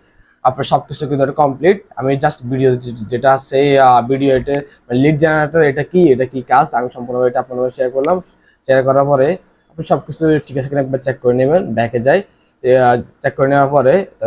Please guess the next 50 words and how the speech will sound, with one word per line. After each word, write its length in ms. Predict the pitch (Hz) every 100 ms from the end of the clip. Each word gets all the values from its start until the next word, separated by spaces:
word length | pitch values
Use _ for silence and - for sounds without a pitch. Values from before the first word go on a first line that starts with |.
| 117
তারপর 200 | 113 117
আপনি 200 | 113 117
সাবমিটে 360 | - 120 127
ক্লিক 200 | 127 131 -
করবেন। 180 | 135 135
আপনার 240 | 127 117
যে 80 | 120
কার্ডে 280 | 117 120 131
যদি 120 | 131
ডলার 200 | 120 123 -
থাকে 160 | 175 214 -
তখন 160 | 110
আপনি 180 | 113 113
সাবমিটে 340 | - 110 117 120
ক্লিক 200 | 123 -
করার 120 | 120
সাথে 180 | 123 123
সাথে 200 | 120 120
কিন্তু 180 | 120 123
এটা 160 | 117 131 - _ _ -
আপনার 260 | - 110
কার্ড 180 | 110 110
থেকে 120 | 123 117
ডলারগুলো 520 | 117 113 117 123 127
কেটে 240 | 135 131
নিয়ে 200 | 127 123
যাবে, 200 | 123 135
তারা 180 | 170 117 113
এক্সট্রা 220 | - 117
রান 120 | 113
করে 160 | 113 120
দেবে 140 | 123 131 _ _ _ _
পাঁচ 120 | 123 107
দশ 100 | 107
মিনিট 120 | 120 -
পরে। 220 | 135 170 208 _ _ _ _ _ -
So 80 | 180 180 139
এটা 120 | 143
দেখা 220 | 135 127
দিলাম 200 | 127 135
আজকে 280 | 135 127 127
লিড 220 | 127 151
জেনারেটর, 440 | 151 143 139 143 143 139
লিড 240 | 131 135 131
জেনারেশন, 440 | 131 127 131 131
এটার 220 | 120 127
মাধ্যমে 380 | 127 127 123 131 127
কি 80 | 151 143
কি 120 | 131
আপনারা 440 | 123 120 120 120